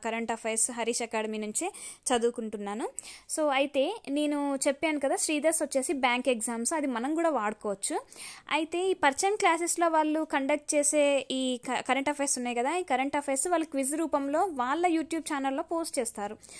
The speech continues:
అవి కూడా నేను ఫాలో అవుతాను. నేను YouTube-లో వీడియోస్ అన్నీ వినకపోయినా కూడా అక్కడ నేను క్విజ్ చూస్తే నాకు అర్థమైపోతుంది. కరెక్ట్ అయితేనేమో కొన్ని, కొన్ని ఏంటంటే రాంగ్ అయినప్పుడు మన ఆన్సర్స్ చూస్తాం కదా, so అలా కూడా నేను గుర్తుపెట్టుకుంటాను. ఇంకెప్పుడైనా ఫ్రీ టైమో, లేకపోతే నేను చదవలేని సిచ్యువేషనో, బయట ఎక్కడికన్నా వెళ్ళినప్పుడు,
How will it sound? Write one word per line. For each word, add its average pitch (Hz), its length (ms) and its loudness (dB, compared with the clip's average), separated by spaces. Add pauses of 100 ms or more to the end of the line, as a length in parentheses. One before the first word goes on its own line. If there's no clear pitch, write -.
(240)
అవి 285 200 2
కూడా 403 260 6
నేను 403 180 2
ఫాలో 277 300 4
అవుతాను. 240 360 2
నేను 311 220 0
YouTube-లో 311 600 0
వీడియోస్ 285 440 2
అన్నీ 311 180 0
వినకపోయినా 262 600 -2
కూడా 226 280 -4 (420)
అక్కడ 294 280 2
నేను 381 320 4
క్విజ్ 330 400 0
చూస్తే 359 300 2
నాకు 381 260 2
అర్థమైపోతుంది. 262 760 2
కరెక్ట్ 277 320 0
అయితేనేమో 285 440 2
కొన్ని, 311 480 0 (180)
కొన్ని 285 220 0
ఏంటంటే 311 340 2
రాంగ్ 302 340 2
అయినప్పుడు 320 280 0
మన 320 140 0
ఆన్సర్స్ 262 400 -2
చూస్తాం 247 300 -4
కదా, 247 220 -4 (420)
so 381 120 4
అలా 320 200 6
కూడా 339 180 2
నేను 330 140 2
గుర్తుపెట్టుకుంటాను. 254 800 0
ఇంకెప్పుడైనా 381 680 4
ఫ్రీ 302 260 4
టైమో, 294 400 4
లేకపోతే 285 380 0
నేను 302 240 2
చదవలేని 294 320 2
సిచ్యువేషనో, 262 580 2
బయట 254 340 2
ఎక్కడికన్నా 262 440 0
వెళ్ళినప్పుడు, 247 580 0